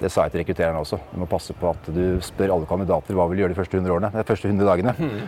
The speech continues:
Speaker 1: Eh, og hvis du, de svarer det, så bør du ikke få jobben. Eh, <laughs> så, så det er, det er å gå inn og ha en rolle og, og, og, og forstå organisasjonen, og forstå,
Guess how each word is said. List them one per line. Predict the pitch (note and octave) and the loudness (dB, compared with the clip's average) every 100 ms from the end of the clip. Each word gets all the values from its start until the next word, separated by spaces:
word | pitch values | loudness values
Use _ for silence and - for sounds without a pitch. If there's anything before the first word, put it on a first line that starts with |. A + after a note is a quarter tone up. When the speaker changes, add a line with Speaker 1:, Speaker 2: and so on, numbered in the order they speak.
| - - | -6 2
Speaker 1:
Eh, | F#2 F2+ F2+ | 6 6 6
og | F#2 | 4
hvis | F#2 | -2
du, | G#2 - | -6 -4
de | G2+ | -4
svarer | - F#2+ G#2 | 2 4 4
det, | A2+ | 4
så | G#2 | 2
bør | F#2+ E2 | 2 0
du | |
ikke | D#2+ | 0
få | F2 | 0
jobben. | D#2 F2+ D2+ E2 | 0 -2 -4 -2
Eh, | E2+ E2+ - - - B2 | 2 2 -2 -6 -2 -2
<laughs> | - - - - | -4 -12 -8 0
så, | B2 | 4
så | C#3 | 8
det | C3 | 8
er, | C#3 B2 | 8 6
det | |
er | B2+ | 8
å | C3 | 8
gå | G#2+ | 6
inn | G#2 | 6
og | F#2 | 6
ha | G2 | 6
en | G#2 | 6
rolle | G#2 A2+ | 4 4
og, | G#2+ G2 G#2 | 2 2 6
og, | G2+ F#2 F#2+ | 6 6 6
og, | F#2 D#2 G2 | 4 4 0
og | G2 | 0
forstå | A2+ - - F#2 F2+ F2 | -6 -6 -2 4 4 4
organisasjonen, | F#2 F2 F2+ - C3 C3+ C3+ B2+ | 2 2 -2 0 0 2 2 0
og | F#2+ - | 0 -2
forstå, | F#2 - F#2 | -6 -6 -2